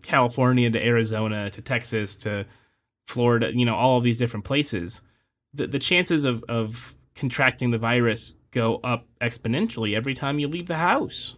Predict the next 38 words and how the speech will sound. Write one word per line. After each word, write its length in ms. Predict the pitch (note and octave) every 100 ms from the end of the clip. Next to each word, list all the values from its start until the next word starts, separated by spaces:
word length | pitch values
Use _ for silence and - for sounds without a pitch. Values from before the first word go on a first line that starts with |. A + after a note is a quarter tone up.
| -
let 180 | D3+ D#3+
alone 420 | C#3+ F3 A#3+ F#3
get 220 | C3+ C#3+
in 80 | C3+
an 140 | B2+
airplane, 640 | B2+ C#3 - D3 D3 C#3+ C3
get 160 | B2
on 80 | A2
a 40 |
bus, 520 | G#2+ C3+ C3+ B2+ - - - _ _ _ _ _
uh, 300 | A#2 G#2 E2 F2
go 280 | B2 B2
into 420 | B2 A#2+ C3 A#2+ A2+
a 40 |
locker 400 | A#2 A#2+ B2+ A#2+ B2
room. 380 | B2 B2 B2 B2
It's 200 | D3+ -
just 400 | - G3 - -
maddeningly 680 | A#2+ B2+ C#3 B2+ A2+ G2 F#2
stupid. 640 | - G2+ F#2+ G2 E2 - -
And 440 | A#2+ G#2+ G#2+ F#2+ - - - _ _ _ _
this 280 | C#3+ D#3+ D#3
whole 180 | F3+ D#3
process, 680 | - C#3 C#3 B2+ G#2+ G#2+
this 180 | - A#2
whole 280 | - A#2+ A#2
experience, 920 | - A#2+ - B2+ B2 A2+ G2+ G2 - - _
this 280 | A#2 A2+ -
pandemic 640 | - B2+ G#2+ A2 B2 A2+ -
has 280 | A2+ A2+ - - _ -
reinforced 880 | G#2+ C#3 C3+ - C3+ D3+ - - -
for 300 | - A#2 A2+
me 400 | A2 A2 G#2 A2
that 360 | A#2 G#2+ G2+ -
sports 500 | - C#3+ B2+ B2+ -
is 200 | B2 A2+
not 240 | A#2 A2+
important. 720 | A#2+ B2 D3 D#3 G#2 - -